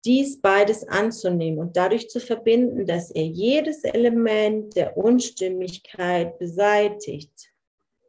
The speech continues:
Das wird er tun, weil es seine Funktion ist, also die des Heiligen Geistes.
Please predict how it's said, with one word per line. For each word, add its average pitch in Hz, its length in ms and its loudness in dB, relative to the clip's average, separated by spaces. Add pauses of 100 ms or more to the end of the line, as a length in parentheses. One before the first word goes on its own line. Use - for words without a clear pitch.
(760)
Das 240 280 2
wird 233 120 -2
er 202 140 2
tun, 208 480 0
weil 151 140 0
es 170 160 -6
seine 185 340 0
Funktion 208 760 -4
ist, - 540 -12 (760)
also 151 400 -6
die 160 180 -12
des 160 220 -12
Heiligen 156 420 -6
Geistes. 170 840 -6